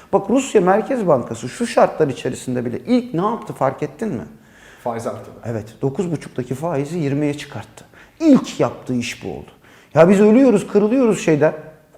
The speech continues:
Speaker 1: O kaç zamandır, e, enflasyondan? Tık yok. Dedi ki Rusya Merkez Bankası, "Bir dakika enflasyon geliyor.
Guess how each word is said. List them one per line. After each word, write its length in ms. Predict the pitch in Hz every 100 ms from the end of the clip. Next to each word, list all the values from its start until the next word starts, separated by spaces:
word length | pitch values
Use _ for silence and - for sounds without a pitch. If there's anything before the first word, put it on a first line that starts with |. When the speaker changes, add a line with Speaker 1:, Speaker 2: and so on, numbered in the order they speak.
| -
Speaker 1:
O 20 |
kaç 240 | - 190
zamandır, 640 | - 151 143 127 123 123 - - - _
e, 60 | 127
enflasyondan? 1000 | 127 151 160 160 151 139 - 139 190 - - - _
Tık 220 | 269 269
yok. 240 | 143 - - 123 123 - -
Dedi 220 | 117 156 220
ki 120 | 240
Rusya 240 | 190 190
Merkez 380 | 165 156 - 143
Bankası, 360 | 143 117 117 160
"Bir 80 |
dakika 240 | 196 - 165
enflasyon 600 | 156 160 165 170 233 240
geliyor. 380 | 190 139 117